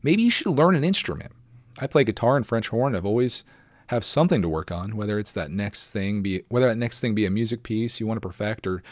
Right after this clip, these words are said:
just improving your skills, I think it would be great for you. Thanks for the awesome podcast. It's so crazy, and I'm so glad this is the final one too, 'cause I wanted to talk about this in particular. When I saw you post this, I was like, "This, this can't just be a coincidence."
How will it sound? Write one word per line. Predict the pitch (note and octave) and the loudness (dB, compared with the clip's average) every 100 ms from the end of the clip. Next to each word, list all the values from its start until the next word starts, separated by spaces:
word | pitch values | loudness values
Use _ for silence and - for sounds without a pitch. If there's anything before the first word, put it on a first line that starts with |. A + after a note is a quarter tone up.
| - | -8
just | C#3+ D3 | -4 0
improving | B2+ C3+ C3 | 4 4 4
your | G#2+ | 0
skills, | - - D#3+ D3 | 0 2 4 4
I | G#2+ | 0
think | G#2+ C#3 D3 | -2 -4 0
it | |
would | C3 | 2
be | G2 E2+ | 0 -2
great | G#2 D#3+ A#3 | 0 0 0
for | - | -2
you. | F#2+ D#2+ D#2 G#2 _ _ _ _ - | -2 -2 -6 -10 _ _ _ _ -6
Thanks | D3+ - | -4 -2
for | |
the | C3 | -2
awesome | B2 A#2 | -2 -2
podcast. | - C#3+ - G#2+ - | -2 -2 0 -2 -2
It's | - | 0
so | - G#3+ | 4 4
crazy, | - G3 G3 E3 A#2+ | 4 4 4 0 -4
and | C3 | -4
I'm | |
so | C3 F#3+ | -2 2
glad | E3 D#3+ | 4 4
this | C3+ | 2
is | B2+ | -4
the | A#2+ | -2
final | C3 A#2+ G#2 | 0 0 0
one | G#2+ G2 | 0 -2
too, | A#2 | -4
'cause | F#2 G2+ | -4 -2
I | |
wanted | A2 C#3 | 2 4
to | C3+ B2 | 6 6
talk | - C3 B2 | 6 2 4
about | B2+ A2 | 4 2
this | A2+ - | 2 -4
in | G#2 | -6
particular. | - A#2 F#2 - - - - | -8 -10 -10 -16 -18 -20 -6
When | D3 | 0
I | C#3+ | 0
saw | - | 2
you | G#3+ F3 | 2 2
post | - F3 - | 2 0 0
this, | G#2 | -2
I | A#2 | 0
was | A2 | 0
like, | A2 - | 0 -2
"This, | D3 - | -6 -6
this | - D#3 | -4 -4
can't | - F3 | 0 0
just | C#3+ | 0
be | B2+ | -2
a | |
coincidence." | A2 C#3 D3 - - - - | -2 -2 -2 -6 -12 -12 -14